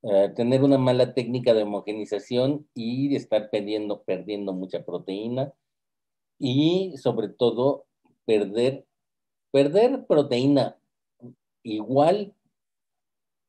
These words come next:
para todos no es tan terrible, pero perder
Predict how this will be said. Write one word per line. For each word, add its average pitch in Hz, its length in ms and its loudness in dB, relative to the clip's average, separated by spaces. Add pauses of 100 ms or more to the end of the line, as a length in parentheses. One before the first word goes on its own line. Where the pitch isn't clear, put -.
(240)
para 113 260 0
todos 147 400 2
no 131 240 2
es 135 140 -2
tan 113 240 -2
terrible, 135 420 0
pero 98 360 -2
perder 131 640 0